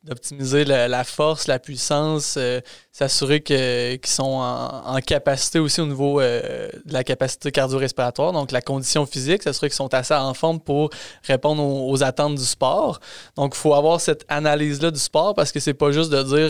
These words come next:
euh, « Je les fais courir, euh, pendant une heure de temps ». Là, tu sais, faut que on ait une bonne analyse du sport pour qu'ils répètent les, les bons mouvements dans leur, euh, dans leur entraînement estival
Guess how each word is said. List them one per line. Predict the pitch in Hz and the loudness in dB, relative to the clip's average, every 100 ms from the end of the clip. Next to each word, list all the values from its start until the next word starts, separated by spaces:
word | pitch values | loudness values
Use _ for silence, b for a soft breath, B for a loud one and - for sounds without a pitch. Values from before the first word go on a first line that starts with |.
| 139 | 2
euh, « | 123 | 0
Je | |
les | 135 131 | 0 0
fais | 147 | -2
courir, | - 139 139 151 160 | 0 0 4 4 4
euh, | 139 131 127 131 131 127 | 2 0 0 0 -2 -2
pendant | 131 131 | -2 0
une | 131 131 | 0 2
heure | 135 | 2
de | 127 | 2
temps ». | 151 170 | 0 0
Là, | 165 | 0
tu | 165 | -4
sais, | |
faut | 151 139 | -4 -2
que | 147 147 B B - | -2 -2 B B -4
on | 131 | 0
ait | 143 | 0
une | 143 | 2
bonne | 151 151 | 2 4
analyse | 147 147 151 | 2 0 0
du | 131 | -4
sport | - 151 175 175 | 0 2 2 0
pour | 151 151 156 | 0 0 0
qu'ils | - 147 143 | -2 -2 0
répètent | 127 131 147 147 | 0 0 0 0
les, | 135 127 - | -4 -6 -4
les | 135 135 | -2 0
bons | 151 156 | 2 2
mouvements | 151 131 139 151 | 0 -4 -2 0
dans | 143 131 | 0 0
leur, | 127 123 | -2 -2
euh, | 123 123 123 | -4 -4 2
dans | 131 | 2
leur | 131 131 | 2 0
entraînement | 131 - 127 131 | -2 -2 -6 -4
estival | 135 - - 131 139 165 | -6 -6 -4 2 4 2